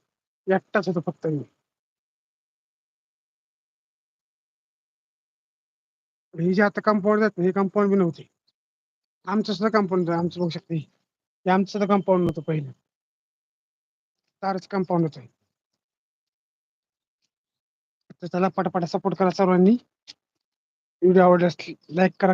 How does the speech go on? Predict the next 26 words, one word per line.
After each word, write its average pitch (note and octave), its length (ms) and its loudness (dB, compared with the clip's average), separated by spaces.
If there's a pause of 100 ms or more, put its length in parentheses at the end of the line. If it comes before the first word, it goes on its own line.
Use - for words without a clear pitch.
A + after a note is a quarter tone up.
कमेंट F3+ 280 2
करा, F3+ 240 2
शेअर F3+ 300 2
करा, F#3 140 6 (100)
फॉलो F3 220 4
करा, F3+ 200 4
सबस्क्राईब F3+ 480 0 (100)
करा. F3+ 200 4 (140)
सर्व F3 240 2 (680)
YouTube-ला G3 400 6
सुद्धा G3+ 220 4
सर्व G3 360 4
माझे F#3 300 4
लिंक F#3 280 4
दिले F3 220 4
आहेत. F3+ 240 4 (1300)
तर F3 80 -12
त्या F#3 120 0
लिंकला F#3 400 4
टच F#3+ 140 2
करून G3+ 320 8 (720)
मस्त F#3 220 2
मध्ये F3+ 260 6 (640)
Insta G3 240 6
आयडी F#3+ 220 4
सुद्धा F#3+ 200 2